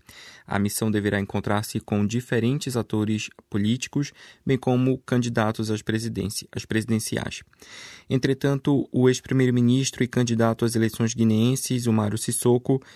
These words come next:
questionou o papel da comunidade internacional na Guiné-Bissau, defendendo que os guineenses devem tomar as decisões sobre o próprio país.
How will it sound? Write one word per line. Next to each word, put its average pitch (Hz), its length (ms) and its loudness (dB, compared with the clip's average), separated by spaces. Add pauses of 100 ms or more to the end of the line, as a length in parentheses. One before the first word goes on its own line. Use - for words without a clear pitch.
(140)
questionou 143 880 2
o 127 120 -2
papel 123 420 0
da 139 120 0
comunidade 107 520 0
internacional 113 640 -2
na 123 100 0
Guiné-Bissau, 113 720 0 (340)
defendendo 110 580 0
que - 120 -6
os 104 140 0
guineenses 127 720 0
devem 110 320 2
tomar 104 500 0
as 104 140 -2
decisões 110 600 0
sobre 104 220 -2
o 98 40 -2
próprio 101 340 -2
país. 117 440 -2